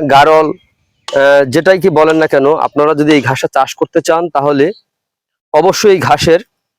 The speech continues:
আহ, চারাটা রোপণ করবেন। দেখা যায়, চারার ক্ষেত্রে আপনার হান্ড্রেড পার্সেন্ট জার্মিনেশন রেট হয়ে থাকে।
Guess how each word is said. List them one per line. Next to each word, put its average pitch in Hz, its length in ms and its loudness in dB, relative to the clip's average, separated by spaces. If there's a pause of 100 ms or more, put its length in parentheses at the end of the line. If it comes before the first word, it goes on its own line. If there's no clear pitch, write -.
(580)
আহ, 127 420 0 (680)
চারাটা 165 320 2
রোপণ 135 300 0
করবেন। 123 380 0
দেখা 139 220 0
যায়, 165 180 0
চারার 147 300 0
ক্ষেত্রে 185 540 -2
আপনার 151 340 -2 (560)
হান্ড্রেড 170 360 -2
পার্সেন্ট 185 300 2
জার্মিনেশন 156 520 0
রেট 151 180 -2
হয়ে 147 180 2
থাকে। 151 400 -4